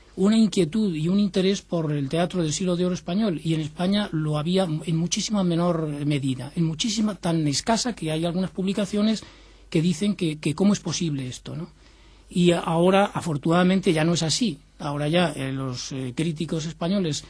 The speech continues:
e investigadores colaboran con, eh, críticos extranjeros y ya no se puede hablar de una crítica española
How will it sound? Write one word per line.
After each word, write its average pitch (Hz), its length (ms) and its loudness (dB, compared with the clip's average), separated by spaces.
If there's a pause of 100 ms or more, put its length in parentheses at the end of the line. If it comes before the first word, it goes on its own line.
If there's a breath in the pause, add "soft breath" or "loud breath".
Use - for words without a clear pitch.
(220 loud breath)
e 143 100 -6
investigadores 165 720 0
colaboran 143 640 0
con, 123 480 -8
eh, 120 60 -10
críticos 151 380 -4
extranjeros 185 600 -2 (320 loud breath)
y 147 100 0
ya 147 140 0
no 160 80 2
se 151 140 0
puede 147 260 0
hablar 139 400 0
de 131 140 -6
una 135 240 -6
crítica 143 640 -4
española 139 680 -4